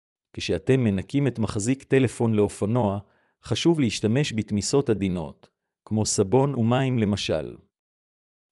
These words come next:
כימיקלים קשים עלולים לפגוע בחומרים שמהם עשוי מחזיק הטלפון. כמובן שאם קונים אביזרים לרוכב מאתר אמין, זה לא צריך להדאיג אתכם. שימוש בכימיקלים קשים על מחזיק הטלפון,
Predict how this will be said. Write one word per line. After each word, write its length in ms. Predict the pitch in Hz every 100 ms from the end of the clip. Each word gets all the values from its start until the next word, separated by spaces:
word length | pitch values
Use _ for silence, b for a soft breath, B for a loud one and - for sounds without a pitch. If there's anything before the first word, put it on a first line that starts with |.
| _ -
כימיקלים 680 | 107 98 - 139 113 98
קשים 400 | - 101 - 147
עלולים 440 | 117 101 101 123 123
לפגוע 380 | 98 - 107 127
בחומרים 600 | 113 - 101 98 127 131
שמהם 420 | - 104 101 107
עשוי 300 | 101 147 127
מחזיק 440 | 113 - 104 143
הטלפון. 640 | - - 90 85 - 65 - - _ _ _ _ _ _ _ _ _
כמובן 480 | 117 123 110 170 101
שאם 320 | - 101 113
קונים 340 | - 101 110 107
אביזרים 560 | 90 101 101 104 120
לרוכב 440 | 110 98 - 123 104
מאתר 420 | 101 92 113 104
אמין, 400 | 98 107 90 95 - _ _
זה 180 | - 127
לא 120 | 139
צריך 420 | 160 - 120 107 113
להדאיג 420 | 101 101 98 95
אתכם. 360 | 90 - 71 64 - _ _ _ _ _ _ _ _ _ _
שימוש 460 | - 107 139 180
בכימיקלים 800 | 113 104 104 98 - 127 120 101
קשים 440 | 92 90 - 151 147
על 100 | 104
מחזיק 440 | 101 98 113 120
הטלפון, 680 | 110 117 104 - 87 67